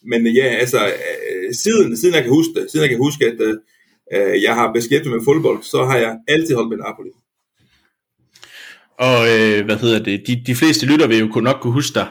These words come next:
Speaker 2: eller nogle af lytterne vil jo nok kunne huske dig, for at du også, øh, lavede en, en optag med mig for, for, ja, faktisk, øh, pr-, øh, for, for, for to år siden, hvor det så var Champions League ottendedelsfinalen, og der var det returkampen. Det var så oven på alt det her corona-halløj og så videre. Nu er det jo så, øh, Europa League,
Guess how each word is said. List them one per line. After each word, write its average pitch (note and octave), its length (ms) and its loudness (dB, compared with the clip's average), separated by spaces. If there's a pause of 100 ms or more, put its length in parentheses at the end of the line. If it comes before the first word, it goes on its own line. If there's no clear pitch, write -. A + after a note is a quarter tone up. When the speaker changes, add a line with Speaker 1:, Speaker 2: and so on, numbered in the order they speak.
Speaker 2:
eller F#2 140 -6
nogle C3+ 240 4
af C3+ 80 4
lytterne C3 220 2
vil G#2+ 80 0
jo G#2 60 0
nok A#2+ 180 0
kunne A#2 120 -2
huske C3+ 180 -4
dig, G#2+ 120 -4
for B2 80 2
at A#2 100 0
du A2 80 0
også, A2+ 320 2
øh, G2 100 -2
lavede A2+ 220 2
en, G#2+ 100 0
en G2+ 180 -4
optag A#2+ 440 -2
med A2 100 0
mig G#2 220 0
for, G2+ 320 -2
for, G2 300 -2 (420)
ja, A#2 100 4
faktisk, B2+ 440 0
øh, A2+ 280 4 (100)
pr-, - 160 -14
øh, G#2 300 0
for, A2+ 160 -2 (120)
for, A2+ 100 0 (200)
for B2+ 80 -6
to C#3 140 0
år D3 220 4
siden, C#3 260 2
hvor A#2 120 4
det G#2+ 140 -4
så B2+ 100 2
var A2+ 120 0
Champions A2 380 -2
League C#3+ 240 0 (140)
ottendedelsfinalen, G#2+ 720 0
og G#2 100 0
der B2+ 60 2
var C3 80 4
det A#2+ 100 0
returkampen. A2 720 0
Det C3 80 0
var A#2+ 80 2
så A#2+ 120 0
oven C#3 260 2
på C#3 80 -2
alt G#2+ 180 0
det A2+ 80 0
her A2 140 -2
corona-halløj G#2+ 760 -2 (540)
og A#2+ 120 0
så A#2+ 100 -2
videre. B2 200 2
Nu C#3+ 80 4
er D3+ 40 4
det C#3+ 140 4
jo A#2+ 60 0
så, C#3 240 2 (200)
øh, A2 220 0
Europa C3 380 0
League, B2 280 0